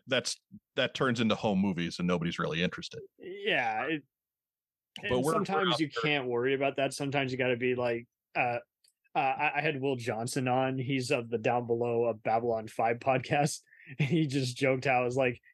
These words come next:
Speaker 2: he got traffic even more, like, the third year in. He'd already done the show, like, three years prior to that, you know, gone through the whole run. <laughs> It's like,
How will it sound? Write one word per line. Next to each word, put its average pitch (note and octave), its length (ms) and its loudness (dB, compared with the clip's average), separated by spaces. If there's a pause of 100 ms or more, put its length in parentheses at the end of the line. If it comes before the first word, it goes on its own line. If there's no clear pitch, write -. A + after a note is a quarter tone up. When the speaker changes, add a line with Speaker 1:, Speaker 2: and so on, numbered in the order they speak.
Speaker 2:
he F3 100 2
got C#3+ 200 0
traffic C3+ 580 0 (120)
even C3+ 260 0
more, B2+ 540 0 (400)
like, C3+ 180 0
the - 60 -6
third C#3+ 340 0
year B2 300 2
in. B2 300 -2 (260)
He'd C#3 200 0
already B2+ 340 2
done B2+ 200 0
the A#2+ 60 -4
show, A#2 260 0
like, A2+ 200 -2
three B2+ 240 -2
years A#2 240 -2
prior C3 280 0
to A2 120 -2
that, G#2+ 220 -4 (140)
you B2+ 80 -2
know, G#2+ 80 -6
gone A#2+ 220 0
through B2+ 200 -4
the A#2 60 0
whole A#2+ 160 0
run. A#2 320 -4
<laughs> - 280 -14
It's D3+ 200 0
like, A#2 220 0